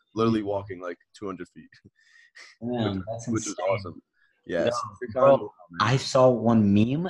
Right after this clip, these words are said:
Speaker 2: and it was, like, at a SneakerCon, and there was an
Speaker 1: Mm-hmm.
Speaker 2: A T M there. And then it
Speaker 1: Oh.
Speaker 2: was a line out the door,
Speaker 1: Yeah.
Speaker 2: like, because they took
Speaker 1: Yeah.
Speaker 2: cash.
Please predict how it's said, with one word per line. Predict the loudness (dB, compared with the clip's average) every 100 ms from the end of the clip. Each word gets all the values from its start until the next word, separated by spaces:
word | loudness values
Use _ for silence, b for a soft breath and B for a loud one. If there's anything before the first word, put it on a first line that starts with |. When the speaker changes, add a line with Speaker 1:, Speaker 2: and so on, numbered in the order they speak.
| -6
Speaker 2:
and | -8
it | -8
was, | -6
like, | -6
at | -4
a | -6
SneakerCon, | -8 -10 -6 -4 -4
and | -2 -2
there |
was | -2 -2
an | -6 -4
Speaker 1:
Mm-hmm. |
Speaker 2:
A | -4
T | -6 -8 -4
M | -4
there. | -6 -8 -14 _ _ _ _ _ _ -4
And | 0 2
then | 0
it | 0
Speaker 1:
Oh. | -6
Speaker 2:
was | -6
a | -6
line | -4 -2 0 0 -4
out | -8 -8 -8
the | -10 -10 -12
door, | -12 -8 -6 -6 -10 -10
Speaker 1:
Yeah. | -10
Speaker 2:
like, | -12 -14 _ _ B B B
because | -20 -20 -12
they | -10
took | -8 -10
Speaker 1:
Yeah. | -12 -14 -16 -12
Speaker 2:
cash. | -6 -6 -6 -14